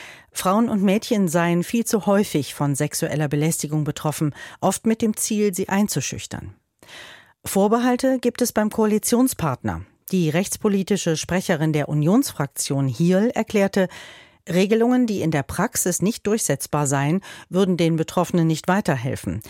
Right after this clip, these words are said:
Wichtiger sei ein gesellschaftliches Bewusstsein dafür, dass sexuelle Belästigungen inakzeptabel seien.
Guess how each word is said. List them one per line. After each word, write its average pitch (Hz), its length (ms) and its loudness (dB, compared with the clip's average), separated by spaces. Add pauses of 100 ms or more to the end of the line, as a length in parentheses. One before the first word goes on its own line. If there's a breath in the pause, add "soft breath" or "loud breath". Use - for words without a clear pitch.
(140 loud breath)
Wichtiger 185 580 0
sei 190 300 0
ein 160 260 2
gesellschaftliches 185 880 0
Bewusstsein 156 720 0
dafür, 139 420 0
dass 131 240 -2
sexuelle 151 500 -2
Belästigungen 139 760 0
inakzeptabel 131 1080 -4
seien. 104 460 -2